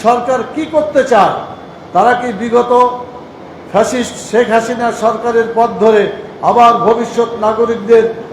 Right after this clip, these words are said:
চোর, ডাকাত এবং খুনি বানাতে চায়? গানের শিক্ষক এবং শিক্ষার্থীদের নাচ গানের মাধ্যমে দুনিয়াটা মস্ত বড়, খাও দাওয়ার ফুর্তি করো, এর সাময়িক আনন্দ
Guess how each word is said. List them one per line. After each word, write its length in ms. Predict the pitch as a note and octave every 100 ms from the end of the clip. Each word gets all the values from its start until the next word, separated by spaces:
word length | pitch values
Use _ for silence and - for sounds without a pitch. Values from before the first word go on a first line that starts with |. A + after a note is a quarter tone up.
| -
চোর, 340 | A3+ B3 B3 -
ডাকাত 420 | G#3+ A#3 A#3 A#3
এবং 260 | A3+ - D3+
খুনি 180 | A3+ B3
বানাতে 400 | A3 A#3+ C4 B3+ C#4
চায়? 280 | D4 A3 - - - - - - - - - -
গানের 280 | F3+ G#3+ A#3+ G#3+
শিক্ষক 580 | - A#3+ - A#3+ A#3+ A#3+ G#3
এবং 280 | A#3+ A3+
শিক্ষার্থীদের 800 | - B3 - A#3 A3+ A#3 A3+ A3+
নাচ 420 | G3 G#3 A#3 A3+ G#3+
গানের 240 | A3+ A3+
মাধ্যমে 560 | G#3+ A3+ F3+ A3 A3 A3+ - - - - - - E3+
দুনিয়াটা 500 | G#3 A3 A3 A3 G3+
মস্ত 360 | G#3+ G#3 -
বড়, 380 | G#3+ G#3 G3+ G3 - - - - G3+
খাও 280 | G#3+ A3+
দাওয়ার 300 | G#3+ G#3+ G#3+ G#3+ -
ফুর্তি 320 | A3+ - A#3
করো, 340 | A3 G#3 G#3 G#3 - - - -
এর 220 | G3+ F#3+
সাময়িক 560 | - F#3 A#3 D4+ C#4+
আনন্দ 380 | A#3+ A3 A3 G#3+